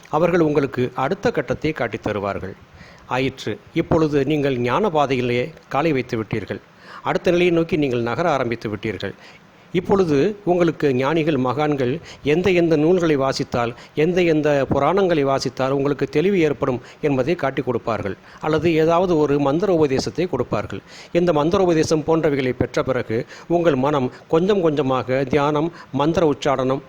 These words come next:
போன்றவற்றிலே லயமாக ஆரம்பிக்கும். அதற்கு பிறகு உங்கள் மனம்,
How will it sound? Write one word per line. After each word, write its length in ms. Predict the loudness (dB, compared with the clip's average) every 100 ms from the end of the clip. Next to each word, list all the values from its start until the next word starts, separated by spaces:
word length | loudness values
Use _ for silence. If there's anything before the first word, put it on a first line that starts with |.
| 0
போன்றவற்றிலே 580 | 2 2 -2 -2 -2
லயமாக 480 | 0 0 0 -2 -2
ஆரம்பிக்கும். 600 | -2 -2 -2 -6 -8 -12 -14 -20 -20 -20 -20 -20 -20 -20 -8
அதற்கு 420 | -4 -2 -2 -4
பிறகு 400 | -2 0 0 0
உங்கள் 200 | 0 0
மனம், 300 | 0 0 -2